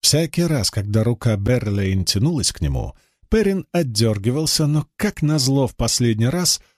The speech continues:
он не успел отпрянуть именно в тот момент, когда из-за угла появилась Фейли,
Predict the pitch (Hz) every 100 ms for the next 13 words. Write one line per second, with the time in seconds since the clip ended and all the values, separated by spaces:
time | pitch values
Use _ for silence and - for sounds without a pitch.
0 | _ _ _ - 196 180 175 160 - 175
1 | 160 143 - 165 160 143 - 127 127 120
2 | - 135 117 113 123 185 190 165 - -
3 | 110 104 104 104 92 98 95 95 120 165
4 | 170 135 120 107 110 110 107 - - 113
5 | 80 69 57 -